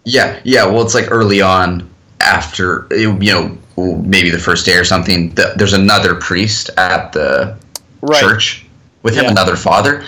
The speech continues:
Speaker 1: and he's, like, a complete, just, you know, whatever, like,
Speaker 2: Well,
Speaker 1: and
Speaker 2: it's
Speaker 1: kind of an
Speaker 2: funny,
Speaker 1: <laughs> idiot, and, like,
Speaker 2: he's, like, my least favorite
Speaker 1: Yeah.
Speaker 2: character in the whole movie, that other
Speaker 1: <laughs> Yeah,
Speaker 2: priest.
Speaker 1: oh, yeah, yeah, for sure, for sure. Well, like, and, like, but they're talking about, like, he's like, "Oh, man, the things you hear in, uh,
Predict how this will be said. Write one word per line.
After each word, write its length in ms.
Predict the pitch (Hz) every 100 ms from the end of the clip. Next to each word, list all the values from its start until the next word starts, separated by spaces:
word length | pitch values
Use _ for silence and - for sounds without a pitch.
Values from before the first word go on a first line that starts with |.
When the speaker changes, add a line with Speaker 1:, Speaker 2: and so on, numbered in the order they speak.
| - - -
Speaker 1:
and 100 | 120
he's, 180 | 113 107
like, 140 | 98
a 40 | -
complete, 500 | 101 - 87 - - _ _ _ _ _ - - -
just, 460 | - - 107 - -
you 80 | 85
know, 140 | 62 55
whatever, 480 | 58 50 - -
like, 120 | - -
Speaker 2:
Well, 80 | 247
Speaker 1:
and 200 | - 220
Speaker 2:
it's 200 | 208 208
Speaker 1:
kind 60 |
of 60 | 240
an 60 | -
Speaker 2:
funny, 120 | 202
Speaker 1:
<laughs> 140 | 104 -
idiot, 240 | 214 -
and, 160 | 113 113
like, 140 | 113
Speaker 2:
he's, 280 | 117 180 139
like, 220 | 240 190
my 140 | 220
least 320 | 196 180 175 -
favorite 160 | 185
Speaker 1:
Yeah. 100 | 185
Speaker 2:
character 400 | - 185 180 170
in 80 | 151
the 80 | 127
whole 240 | - 151
movie, 320 | 143 143 135 131
that 180 | 135
other 180 | 139 139
Speaker 1:
<laughs> 140 | - -
Yeah, 180 | 262
Speaker 2:
priest. 140 | - -
Speaker 1:
oh, 100 | 254
yeah, 200 | 254 233 180
yeah, 180 | 180 147
for 180 | 175
sure, 300 | 165 196 131 - _
for 140 | - 147
sure. 300 | 151 127 98
Well, 420 | 123 123 123 120 -
like, 220 | 123 - _ _
and, 400 | 123 120 107 104 - _ _
like, 360 | 131 131 123 - _
but 180 | 110 113
they're 140 | 107 95
talking 580 | - 101 101 90 90 - _ _ _ _ _
about, 560 | 95 92 92 90 90 -
like, 160 | 98 92
he's 160 | 110
like, 160 | 107 101
"Oh, 180 | 127 113
man, 260 | 107 107
the 80 | 98
things 280 | 92 120 107
you 80 | 104
hear 240 | 110 104
in, 160 | 95 92
uh, 460 | 85 80 67 69